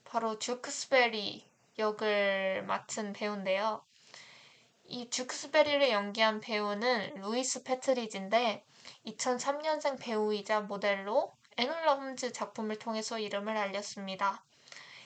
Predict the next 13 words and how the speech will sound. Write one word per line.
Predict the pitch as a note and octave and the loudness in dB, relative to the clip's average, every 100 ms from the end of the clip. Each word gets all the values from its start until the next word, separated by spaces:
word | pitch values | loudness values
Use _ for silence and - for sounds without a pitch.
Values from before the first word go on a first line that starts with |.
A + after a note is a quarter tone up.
| - | -8
이 | B3+ D#4 D#4+ D4+ | -4 -4 -2 -6
분이 | - G#3+ A#3 G3 - - - | -4 -4 -2 -4 -6 -14 -2
바로 | A3 A3 G#3+ | 2 2 0
그 | G#3+ A3+ G#3+ | -4 -4 -2
검색을 | - G#3+ A3 C4 B3+ A#3 | 0 -2 2 2 4 4
하면 | G#3 G3+ G3+ | 2 0 -2
가장 | - - C4+ C4+ | -4 -2 0 0
먼저 | A3+ G#3+ G#3+ | -4 -4 -4
뜨는 | A#3 A#3 A3+ G#3 G3+ F#3 - | -2 -2 -2 -2 -4 -6 -6
에놀라 | G#3 A3+ A3 | -2 2 2
홈즈 | A3+ A#3+ B3+ A3+ | 0 -2 -6 -6
남주 | G3+ F#3+ G#3 G#3+ G#3 F#3 F#3 _ _ | 0 0 0 -2 -4 -4 -6 _ _
그분이신데요. | - G#3+ G#3+ G#3+ - G3 G3 G3+ A3 G#3+ | -12 -6 -6 -6 -8 -6 -2 2 2 0